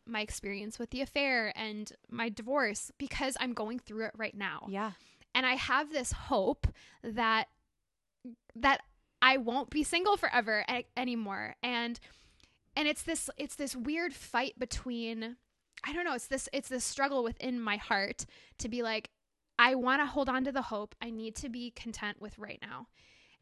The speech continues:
Speaker 1: And
Speaker 2: Yeah.
Speaker 1: there's so much to that. And yeah. And what, I mean, what, what you were saying about, about being, um, like,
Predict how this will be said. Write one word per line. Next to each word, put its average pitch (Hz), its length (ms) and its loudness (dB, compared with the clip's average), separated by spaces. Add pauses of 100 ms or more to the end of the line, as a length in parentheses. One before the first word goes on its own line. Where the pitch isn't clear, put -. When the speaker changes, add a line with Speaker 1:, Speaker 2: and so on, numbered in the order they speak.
Speaker 1:
And 220 380 -2
Speaker 2:
Yeah. 185 220 0 (560)
Speaker 1:
there's 302 200 4
so 285 360 4
much 277 300 2
to 220 180 -4
that. 247 340 4
And 233 560 -2 (1080)
yeah. 247 300 8
And 294 140 6
what, 311 140 6
I 330 40 6
mean, 330 180 4
what, 285 160 4
what 285 200 2
you 320 100 -2
were 294 100 -2
saying 247 400 -2
about, 202 480 0 (720)
about 254 280 2
being, 247 380 2
um, 208 320 -2
like, 233 240 -2